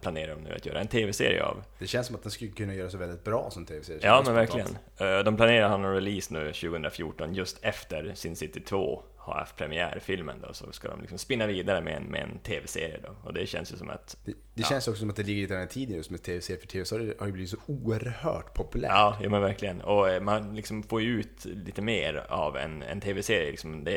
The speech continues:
Speaker 1: är lättare att bygga karaktärer. Liksom, man, man hinner, man, man känner mer för karaktärerna, lär känna dem bättre. Och det blir ett annat djup i en T V-serie än en film. Liksom. Man ska pressa in allting i två timmar, så har man liksom en hel säsong.
Speaker 2: Helst, helst mindre.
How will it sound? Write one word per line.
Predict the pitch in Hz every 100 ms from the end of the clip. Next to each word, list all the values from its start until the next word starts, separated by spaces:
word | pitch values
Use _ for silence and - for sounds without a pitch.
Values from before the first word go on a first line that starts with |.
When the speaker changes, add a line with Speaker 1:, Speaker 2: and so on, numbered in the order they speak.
| 80
Speaker 1:
är |
lättare | 71 101 - 101 98
att | 92
bygga | 92 90 87
karaktärer. | 85 98 92 - 95 92 78 67
Liksom, | 73 -
man, | 76 73
man | 90
hinner, | 95 87 82 85
man, | - 101 82
man | 101
känner | 123 123 110
mer | 110 107
för | 98
karaktärerna, | 92 87 92 90 80
lär | 78 92 95
känna | - 101 95
dem | 95 87
bättre. | 82 - 90 87 - - - - - -
Och | 69 76
det | 92
blir | 98
ett | 98
annat | 98 95
djup | 110 90 - 80
i |
en | 76
T | 87
V-serie | 71 - 80 71
än |
en | 85
film. | - 98 71 57
Liksom. | - 78
Man | -
ska | 85 69 85 - - -
pressa | 101 -
in | 87 87
allting | 73 - 78
i |
två | 98 85
timmar, | 98 92 92
så | -
har | 87
man | 80 76
liksom | - 71 65 62
en |
hel | 92 87
säsong. | - 95 120
Speaker 2:
Helst, | 95 92
helst | 104 101
mindre. | 90 82